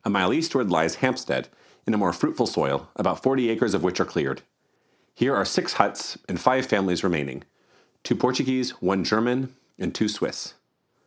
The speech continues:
At Thunderbolt, six miles southeast of Savannah, are near a hundred acres of land cleared, three houses which are musket-proof, and a small fort which was mounted with nine guns,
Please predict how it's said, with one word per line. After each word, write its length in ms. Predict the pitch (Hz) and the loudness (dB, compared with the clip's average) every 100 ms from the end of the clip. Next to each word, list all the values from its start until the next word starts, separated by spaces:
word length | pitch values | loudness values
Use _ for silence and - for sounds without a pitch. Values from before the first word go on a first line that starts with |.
| _ _ _ _ _ _ - | _ _ _ _ _ _ -2
At 200 | 104 - | -2 0
Thunderbolt, 560 | 165 120 76 98 - | 0 2 0 -2 -4
six 240 | - 165 135 | -4 -4 0
miles 280 | 107 95 - | 2 2 2
southeast 380 | 85 139 135 | 2 0 -2
of 80 | 82 | -4
Savannah, 500 | - 76 73 82 101 - | -2 -2 0 0 -2 -2
are 100 | 92 | 0
near 200 | 85 78 | 2 0
a 40 | |
hundred 300 | - 123 123 | 0 0 0
acres 380 | 104 98 104 98 | 0 0 -2 -2
of 100 | - | -2
land 280 | 87 87 - | 0 0 -2
cleared, 360 | 92 73 69 - _ _ _ _ - | -4 -4 -6 -12 _ _ _ _ -6
three 240 | 117 143 | -2 -2
houses 540 | 139 - 120 - 120 90 | -2 0 0 2 0 0
which 180 | 92 | 0
are 60 | 90 | 0
musket-proof, 760 | 87 98 - - 73 76 - - _ - | 0 -2 -4 -4 -2 -4 -6 -20 _ -10
and 100 | 82 | -8
a 40 | |
small 320 | - 110 120 | -2 0 0
fort 440 | 131 - 82 80 - _ _ _ - | -2 -2 -2 -4 -10 _ _ _ -6
which 160 | 98 95 | -4 -2
was 120 | 82 | 0
mounted 360 | 95 107 107 | 0 2 0
with 160 | 80 82 | -2 -2
nine 300 | 90 101 104 | 0 0 0
guns, 460 | 82 71 69 - | 0 -2 -6 -14